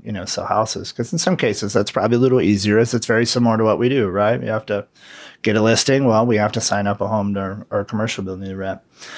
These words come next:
You know, you have to market advertise. Same thing we do, market advertise, and then ultimately find a tenant, right? Um, or a purchaser. So I'm definitely excited to see people coming backwards, um, instead of leaving our organizations. For those of us that have staff in-house, I think that's a pretty fantastic trend.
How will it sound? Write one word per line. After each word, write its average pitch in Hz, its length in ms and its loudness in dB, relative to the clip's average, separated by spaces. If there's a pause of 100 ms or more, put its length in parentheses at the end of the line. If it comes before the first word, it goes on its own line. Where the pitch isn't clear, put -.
(180)
You - 80 0
know, 110 60 4
you 113 60 4
have 107 100 2
to 101 60 0
market 95 300 2
advertise. 98 560 2
Same 95 180 0
thing 117 200 4
we 147 100 4
do, 101 160 4
market 98 340 0
advertise, 95 560 -2
and 104 80 0
then 95 120 2
ultimately 95 480 -2
find 92 260 -8
a - 60 -6
tenant, 104 400 -2
right? 98 240 -2 (600)
Um, 95 280 0
or 95 120 2
a 107 40 0
purchaser. 101 640 -2
So 104 680 0
I'm 113 220 -2
definitely 180 400 2
excited 147 320 2
to 143 60 0
see 147 160 0
people 139 260 0
coming 135 280 0
backwards, 160 840 2 (140)
um, 127 220 2
instead 120 360 0
of 107 60 2
leaving 120 300 0
our 139 140 4
organizations. 147 880 0
For 123 280 0
those 123 200 2
of 120 80 -8
us 120 200 -2
that 120 100 0
have 113 180 -2
staff 120 300 -8
in-house, 107 440 -10
I - 60 -14
think 120 220 -16
that's - 180 -8
a - 40 -20
pretty 104 180 -14
fantastic - 640 -16
trend. 101 340 -12